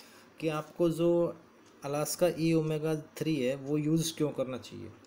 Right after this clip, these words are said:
ठीक है, if you want to improve neutral lipid, a cause of blood vessel damage। जैसा कि जो आपका blood होता है उसमें कुछ vessels होती हैं, तो उसमें उन, वो damage ना हो पाएँ आपके blood की जो vessels हैं, तो उसमें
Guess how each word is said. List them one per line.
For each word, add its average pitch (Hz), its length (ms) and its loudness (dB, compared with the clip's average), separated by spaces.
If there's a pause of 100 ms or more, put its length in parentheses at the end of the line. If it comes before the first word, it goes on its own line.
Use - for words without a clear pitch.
ठीक 190 160 -8
है, 139 100 -6 (840)
if 143 120 -6
you 160 80 4
want 147 280 -2
to 165 100 4
improve 160 360 2 (120)
neutral 143 540 0
lipid, 131 300 -4
a 127 120 -2
cause 139 360 0
of 165 140 0 (160)
blood 139 180 0
vessel 120 460 -2
damage। 104 400 -6 (280)
जैसा 135 240 -6
कि 156 180 -4
जो 147 180 0 (400)
आपका 123 260 -6
blood 143 240 0
होता 110 240 -4
है 131 60 -6
उसमें 147 240 -8
कुछ 143 220 -8
vessels 120 400 -4
होती 113 240 -10
हैं, 160 240 -10 (720)
तो 160 140 4
उसमें 165 420 2
उन, 170 200 2 (200)
वो 151 220 4
damage 156 380 4
ना 170 100 4
हो 143 160 2
पाएँ 120 280 -4
आपके 143 280 -4
blood 143 260 -2
की 139 80 -4
जो 139 100 -2
vessels 120 480 -4
हैं, 156 240 -6 (460)
तो 151 120 -2
उसमें 175 680 2